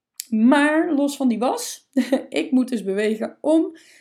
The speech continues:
die kennis te vergaren. Om in mijn hoofd dat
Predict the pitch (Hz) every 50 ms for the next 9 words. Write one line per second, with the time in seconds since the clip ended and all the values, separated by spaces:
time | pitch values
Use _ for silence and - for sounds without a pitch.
0 | _ _ - 269 330 320 330 330 359 392 415 427 415 370 - - - - - 330
1 | 311 254 254 247 - 311 302 285 262 220 202 - - 277 294 285 277 - - 302
2 | 302 294 294 285 277 240 214 233 247 285 294 277 277 - - 254 247 247 - -